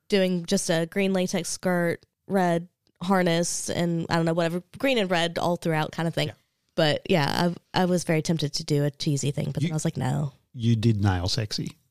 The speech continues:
Speaker 2: for the night.
Speaker 1: Well, thank you.
Speaker 2: Yes, the photos were fantastic. And for those of you out there that aren't seeing the photos, you've got to get onto Discord, support on Patreon.
Speaker 1: There you go.
Speaker 2: Get on it, people.
Speaker 1: You heard it from Kobe.
Speaker 2: Yep. Bradford's not the only one that's going to sort of push you guys to go and do that.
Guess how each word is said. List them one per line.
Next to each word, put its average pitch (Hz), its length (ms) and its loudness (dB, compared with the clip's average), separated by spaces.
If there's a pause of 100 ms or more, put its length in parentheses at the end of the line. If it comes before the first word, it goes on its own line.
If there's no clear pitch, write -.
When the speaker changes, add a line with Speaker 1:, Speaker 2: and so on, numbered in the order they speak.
Speaker 2:
for 123 120 0
the 101 140 -2
night. 95 160 -4
Speaker 1:
Well, 226 80 0
thank 165 180 0
you. 143 100 -4 (140)
Speaker 2:
Yes, - 360 -2
the 120 120 4
photos 135 340 2
were 131 80 4
fantastic. 120 640 -2
And 117 100 -2
for 131 100 2
those 113 300 0
of 110 100 -4
you 117 160 2
out 120 160 0
there 113 160 2
that 104 240 0
aren't 131 420 0
seeing 127 400 0
the 120 80 2
photos, 113 520 0
you've 101 120 -4
got 110 100 0
to 113 60 2
get 113 140 2
onto 120 240 0
Discord, 120 680 0 (220)
support 107 380 2
on 113 100 2
Patreon. 110 440 0 (260)
Speaker 1:
There 160 120 0
you 170 80 0
go. 185 140 -2 (120)
Speaker 2:
Get 107 160 2
on 107 120 2
it, 117 80 -2
people. 107 400 0
Speaker 1:
You 202 80 2
heard 214 120 4
it 196 60 -2
from - 100 2
Kobe. 214 360 2
Speaker 2:
Yep. 107 180 -12 (880)
Bradford's 147 440 2
not 143 160 2
the 131 100 2
only 120 200 2
one 117 220 0
that's 117 200 -2
going 113 200 2
to 107 80 0
sort 110 280 0
of 101 100 -2
push - 260 0
you 113 80 2
guys 101 280 0
to 110 100 0
go 101 200 2
and 95 100 0
do 95 120 0
that. 92 220 -2